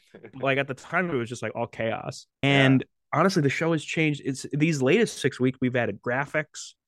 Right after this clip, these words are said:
Speaker 2: Oh, wow.
Speaker 1: There's lights. I have a lighting designer.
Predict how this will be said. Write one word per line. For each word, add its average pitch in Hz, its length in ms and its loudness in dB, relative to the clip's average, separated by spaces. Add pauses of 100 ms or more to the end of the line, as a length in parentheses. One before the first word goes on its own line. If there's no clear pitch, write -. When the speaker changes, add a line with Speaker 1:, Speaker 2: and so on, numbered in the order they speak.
Speaker 2:
Oh, 135 140 -2
wow. 110 320 2 (140)
Speaker 1:
There's 92 200 -8
lights. 127 320 4
I 120 40 6
have 101 80 2
a 101 40 2
lighting 131 380 4
designer. 139 600 2